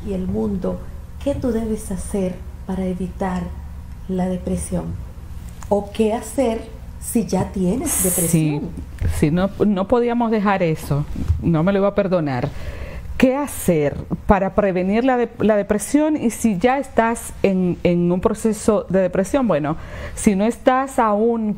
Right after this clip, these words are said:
Speaker 2: con un acompañamiento psicoterapéutico, necesariamente tienes que integrar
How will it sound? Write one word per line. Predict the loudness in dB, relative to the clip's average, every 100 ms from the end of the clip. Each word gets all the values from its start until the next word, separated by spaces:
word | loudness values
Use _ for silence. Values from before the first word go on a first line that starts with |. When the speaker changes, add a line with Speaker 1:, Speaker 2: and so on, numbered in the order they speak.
| 2
Speaker 2:
con | 2 4
un | 2
acompañamiento | 2 2 2 2 0 2 0
psicoterapéutico, | 2 2 4 2 2 0 2 -2 2 0 0 -8 -14 -12 -12 -10 -10 -10 -8 -10 -4 2
necesariamente | 2 2 2 2 2 0 0 0
tienes | 2 2 2 2 2
que | 2
integrar | 2 2 2 4 2 2 -2